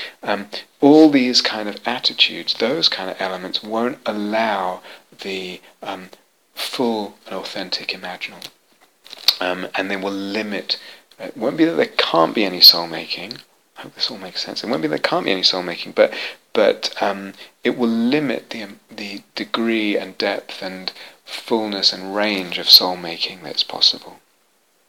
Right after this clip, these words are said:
So in other words, again, just to sum up,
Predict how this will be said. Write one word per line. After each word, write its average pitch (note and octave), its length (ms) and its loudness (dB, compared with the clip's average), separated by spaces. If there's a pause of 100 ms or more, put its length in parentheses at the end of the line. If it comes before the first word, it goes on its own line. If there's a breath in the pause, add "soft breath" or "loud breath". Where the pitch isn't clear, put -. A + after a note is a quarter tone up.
(2250 loud breath)
So - 140 4
in G#2 60 6
other B2 160 12
words, F#2 300 4
again, E2 640 -8
just - 280 -6
to - 80 -10
sum - 280 -4
up, - 60 -10